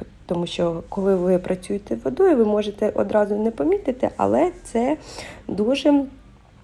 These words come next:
додає такого свого шарму. І це не, м, важко, не складно, у всіх вийде, навіть у дітей. Е, для того, щоб,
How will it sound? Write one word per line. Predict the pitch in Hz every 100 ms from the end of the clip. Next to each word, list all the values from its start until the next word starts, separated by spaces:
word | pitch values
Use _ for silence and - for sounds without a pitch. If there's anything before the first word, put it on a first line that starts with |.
| - -
додає | 185 156 170 180
такого | 185 208 180 180
свого | 185 196 190 226
шарму. | - 190 185 180 -
І |
це | 294 359
не, | 330 269 262 233 226 - - -
м, | 214 208 214 220 208 202
важко, | 220 226 262 262 -
не | 208
складно, | 185 - 208 214 208
у | -
всіх | 185 - - 240 -
вийде, | - 220 233 180
навіть | 196 208 208 - -
у | 254
дітей. | 196 202 214 - - - - - - - - - - - -
Е, | 196 196 196 185 190
для | 247
того, | 262 415 359
щоб, | - 269 262